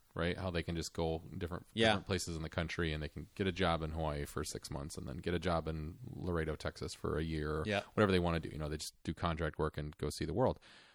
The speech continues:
Speaker 1: How cool would it be if all the different crisis provider types could get together and they could have a network so that if you wanted to do this work, but you wanted to do it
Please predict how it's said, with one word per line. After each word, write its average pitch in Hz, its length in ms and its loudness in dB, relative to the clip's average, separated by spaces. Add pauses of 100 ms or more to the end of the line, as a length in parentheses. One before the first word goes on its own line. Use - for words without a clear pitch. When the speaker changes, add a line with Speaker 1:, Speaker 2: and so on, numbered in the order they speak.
(460)
Speaker 1:
How 135 100 8
cool - 260 6
would 85 140 10
it - 100 -2
be 76 320 -2 (300)
if 90 400 0 (460)
all 98 160 2
the 120 80 4
different 101 280 0
crisis 95 380 -2
provider 82 380 0
types - 360 -6
could 82 180 -4
get 80 120 0
together 78 480 -4 (540)
and 82 280 -2
they 95 180 2
could 107 140 0
have 87 220 0
a 78 60 -2
network 78 500 -4
so 85 220 -2
that 78 220 -2 (100)
if - 180 -6
you 92 260 -2
wanted 87 420 0
to - 100 -12
do 85 120 -2
this 78 200 -2
work, 87 340 0
but - 120 -4
you 78 80 -4
wanted 80 320 -2
to 82 120 -4
do 76 200 -4
it - 100 -6